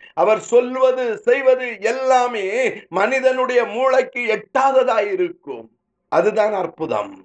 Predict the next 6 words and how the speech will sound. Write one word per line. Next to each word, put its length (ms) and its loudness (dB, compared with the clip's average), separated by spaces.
ஹல்லேலூயா, 720 2
ஹல்லேலூயா. 920 0
ஏனென்றால் 960 0
அவர் 460 2
அற்புதத்தை 800 0
செய்கிறவர், 920 -6